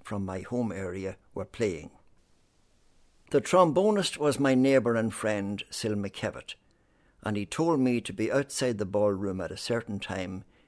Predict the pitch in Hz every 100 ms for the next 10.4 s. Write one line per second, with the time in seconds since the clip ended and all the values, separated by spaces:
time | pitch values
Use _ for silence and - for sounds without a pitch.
0 | _ - 110 107 110 107 98 101 101 98
1 | - - 113 71 - - _ _ _ -
2 | 107 107 98 135 127 - 110 98 85 82
3 | - - - _ _ _ _ - 120 160
4 | - 117 110 104 107 110 101 - 95 90
5 | 87 101 101 98 101 - _ _ - 107
6 | 98 95 - - 110 104 - 92 - 101
7 | - - 73 160 - - _ _ _ _
8 | _ _ _ _ _ _ _ 190 190 151
9 | 147 139 135 135 - - 127 120 - 107
10 | 101 107 104 104